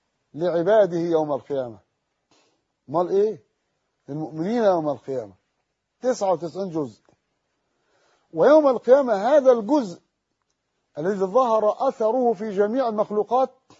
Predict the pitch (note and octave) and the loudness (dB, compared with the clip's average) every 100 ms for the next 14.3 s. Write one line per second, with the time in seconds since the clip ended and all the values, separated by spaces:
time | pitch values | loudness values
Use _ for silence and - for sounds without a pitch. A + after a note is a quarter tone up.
0 | _ _ _ _ _ F#3+ G#3 F#3+ A#3+ G#3 | _ _ _ _ _ -10 -8 -4 -4 -2
1 | A3 B3+ A3+ G3+ - B3+ A3 B3 C#4 - | -2 0 0 -2 -2 -2 0 2 0 -2
2 | _ _ _ _ _ _ _ _ _ _ | _ _ _ _ _ _ _ _ _ _
3 | E3 F3+ G3 G3+ - B3+ A#3 A#3 G#3+ G3+ | 2 4 6 4 4 -2 -2 -2 -2 2
4 | A#3+ A#3+ G3+ G3+ G#3+ C4 D4+ B3 A#3+ A3 | 2 2 -2 -6 -2 0 0 -2 -2 -2
5 | A#3 B3+ D4 D4+ _ _ D#3+ E3+ C4 A#3+ | -2 -2 -4 -6 _ _ -4 0 2 2
6 | A3 A3 A#3+ A3 A3 G#3+ A#3+ A3 D4 - | 0 -2 -8 -4 -2 -2 -2 -4 -8 -10
7 | _ _ _ _ _ _ _ _ _ D3+ | _ _ _ _ _ _ _ _ _ -2
8 | G3 C4+ C4+ - A3 G3+ G3 G#3+ G3+ G3 | 6 6 6 2 -2 2 2 2 -2 -4
9 | G#3 - G3+ F#3 _ _ _ _ _ _ | -4 -2 -2 -2 _ _ _ _ _ _
10 | C#3 - G#3+ G3 G#3 F#3 G#3 C#4+ G#3 G#3 | -16 -6 -4 -4 -6 -4 0 2 2 0
11 | A3+ G3+ G3 G3 G3+ G#3 F3+ _ _ _ | -2 -2 -2 0 2 0 0 _ _ _
12 | E3+ G3 G3+ F#3 F#3 G3 F3+ D#3 F3+ E3+ | -6 -2 0 0 2 6 4 2 -2 -2
13 | E3+ D#3+ E3+ E3 D3+ C#3+ D#3 C#3+ C3 A2+ | 0 -2 0 0 0 -4 -4 -4 -8 -12
14 | B2 A2+ | -14 -14